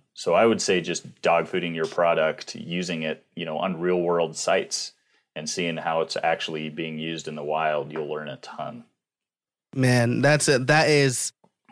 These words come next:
Speaker 2: fantastic advice as somebody coming from, uh,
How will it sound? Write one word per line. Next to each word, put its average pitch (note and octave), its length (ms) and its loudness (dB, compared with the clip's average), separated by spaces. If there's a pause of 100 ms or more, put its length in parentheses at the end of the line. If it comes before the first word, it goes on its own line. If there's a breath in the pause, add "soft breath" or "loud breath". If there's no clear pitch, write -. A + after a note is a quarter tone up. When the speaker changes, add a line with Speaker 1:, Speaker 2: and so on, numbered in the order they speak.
(140)
Speaker 2:
fantastic C#3+ 760 2
advice A#2+ 460 0
as A#2+ 160 0
somebody B2+ 380 2
coming A#2+ 280 -2
from, A#2 420 0
uh, A2 400 -2